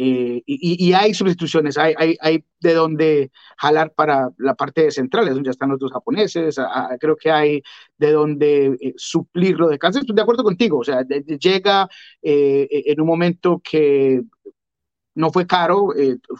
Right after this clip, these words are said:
fue, fue un salario cómodo, fue una, una, una transferencia libre, gratis, eh, entonces sí, por parte del recorrido de, de lo que significa Cáceres es verdad, pero por lo menos en la parte de la inversión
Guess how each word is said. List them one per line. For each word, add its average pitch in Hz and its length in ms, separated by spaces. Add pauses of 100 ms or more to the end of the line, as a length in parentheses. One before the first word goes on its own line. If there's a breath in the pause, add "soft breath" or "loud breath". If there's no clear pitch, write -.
fue, 151 140 (180)
fue 156 140
un 156 200
salario 147 380
cómodo, 196 480
fue 160 160
una, 156 320
una, 156 220 (320)
una 160 120
transferencia 135 460
libre, 180 380
gratis, 175 500 (320 loud breath)
eh, 135 380
entonces 170 280
sí, - 300
por 156 140
parte 151 240
del 190 120
recorrido 165 640
de, 135 260
de 143 120
lo 139 120
que 131 220
significa 180 760 (360 loud breath)
Cáceres 226 520
es 135 120
verdad, 127 340
pero 131 160
por 165 140
lo 160 80
menos 175 180
en 180 80
la 147 80
parte 170 440
de 156 180
la 135 100
inversión 143 720